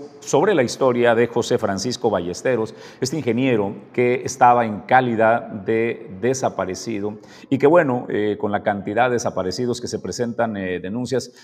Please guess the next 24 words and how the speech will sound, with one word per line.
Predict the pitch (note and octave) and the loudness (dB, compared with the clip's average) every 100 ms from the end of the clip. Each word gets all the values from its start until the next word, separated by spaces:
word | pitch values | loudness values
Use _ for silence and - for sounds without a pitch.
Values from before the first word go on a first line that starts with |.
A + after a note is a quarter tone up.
| _ | _
ya | - | -6
nos | B2 | -6
ponen, | - C3 B2+ A#2+ | -2 -2 0 -2
eh, | G#2 G2 F#2+ | -4 -2 -2
los | F2+ F#2 | -4 -6
pelos, | - B2 A#2 A2 - | 0 0 0 -2 -4
eh, | F#2+ E2+ E2 E2 | -4 -2 -4 -6
de | E2+ | -8
punta, | - F2 D2+ E2 | -8 -12 -10 -6
¿no? | G#2+ A#2 | -4 -4
Nos | G2 - | -6 -12
preocupa, | F2+ - C3+ C3 B2 - - - | -14 -10 -6 -2 -2 -2 -20 -10
nos | A2 A2+ - | -4 -4 -4
solidarizamos, | A#2 G#2+ G2+ F#2+ - C#3 A2+ G2 - | -4 -2 -2 -4 -2 -2 -2 -6 -10
eh, | F2 | -10
siempre. | - F2+ F#2 - F#2+ - _ | -10 -12 -10 -10 -12 -16 _
Pero | C3+ F3+ | 2 4
esta | G3 G3 F3+ - | 6 8 8 4
historia, | A#2 - D3+ B2+ A#2 A#2+ A#2 - | -6 4 4 6 4 4 2 -2
eh, | G#2+ G#2 G#2 G#2 - | -2 0 0 0 0
agrega | A2 C3+ C#3+ C#3+ | 2 4 8 8
un | C#3 C3 C#3 | 8 4 0
ingrediente, | C3 A#2+ G#2 G2 G#2+ A2 G#2 F2+ F2+ | 0 0 0 0 0 0 -2 -4 -4
¿no? | G#2+ D#3 | -4 -8